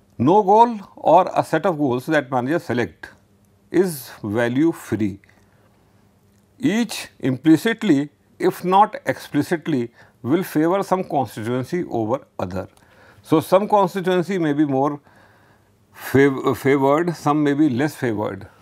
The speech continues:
Therefore, the goals related to those constituency will also go the same way. When management give profits high priority, for instance, they make the interest of owners paramount. Similarly, adaptability to the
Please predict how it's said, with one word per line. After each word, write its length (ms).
Therefore, 380
the 120
goals 500
related 400
to 100
those 260
constituency 560
will 160
also 260
go 180
the 120
same 280
way. 260
When 300
management 480
give 280
profits 600
high 320
priority, 440
for 220
instance, 560
they 240
make 300
the 220
interest 460
of 180
owners 460
paramount. 800
Similarly, 880
adaptability 800
to 160
the 160